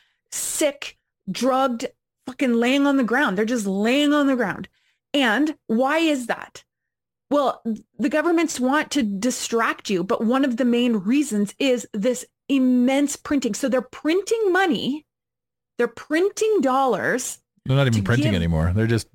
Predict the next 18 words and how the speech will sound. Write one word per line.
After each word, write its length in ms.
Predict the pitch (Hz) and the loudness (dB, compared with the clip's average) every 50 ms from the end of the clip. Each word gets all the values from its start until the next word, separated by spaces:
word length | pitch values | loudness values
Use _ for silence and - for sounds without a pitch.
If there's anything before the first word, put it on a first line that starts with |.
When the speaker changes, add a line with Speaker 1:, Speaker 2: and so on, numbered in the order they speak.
| _ - | _ -4
Speaker 2:
they're 140 | - 131 127 | 0 0 2
just 160 | 120 104 - | 0 0 0
adding 280 | 98 107 107 110 113 110 | 0 0 2 2 2 0
it 100 | 101 - | 0 0
to 80 | 110 | -2
the, 140 | 104 101 98 | -2 -2 -2
the 140 | 87 78 101 | -2 -2 -4
s-, 200 | 98 - - - | -4 -4 -4 -2
number 300 | 131 127 120 120 113 110 | 0 0 2 2 2 2
on 60 | 104 98 | 2 0
the 40 | 92 | -2
screen. 360 | - - 123 120 120 110 - _ | -2 -2 0 0 0 0 -2 _
Speaker 1:
<laughs> 1040 | _ _ _ _ _ _ _ _ _ _ _ _ _ _ _ _ _ _ - 202 - 254 196 - 294 330 359 381 381 359 311 285 - - | _ _ _ _ _ _ _ _ _ _ _ _ _ _ _ _ _ _ -8 -4 -4 -4 -4 -4 -8 -10 -10 -10 -8 -6 -6 -6 -4 -4
Yeah, 120 | 247 - | -2 -2
sure. 420 | - - - 262 185 143 185 - _ _ _ - | -2 0 0 0 0 0 -4 -8 _ _ _ -2
Yeah, 160 | 254 269 - | 0 0 0
they're 180 | 233 269 285 | 0 0 0
just 200 | 254 247 294 262 | 0 0 -2 -2